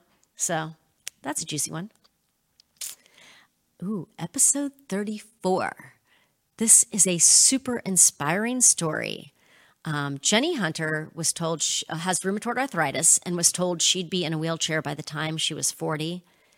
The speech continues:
and she's not. So you gotta check that one out. Episode thirty-five is the Zendo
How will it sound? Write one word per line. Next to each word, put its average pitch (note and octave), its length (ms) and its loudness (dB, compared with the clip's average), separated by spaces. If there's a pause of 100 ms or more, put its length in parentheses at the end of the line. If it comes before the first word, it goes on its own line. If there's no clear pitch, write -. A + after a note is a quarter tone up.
(300)
and D3+ 180 -2
she's - 320 0
not. G2+ 400 -8 (480)
So C#3+ 540 -4 (600)
you D#3 100 -14
gotta - 160 -8
check - 240 -10
that - 160 -8
one C3 120 -14
out. C3 200 -14 (1040)
Episode C4+ 440 6
thirty-five G#3+ 800 0
is F3 180 0
the F#3+ 160 0
Zendo E3+ 580 0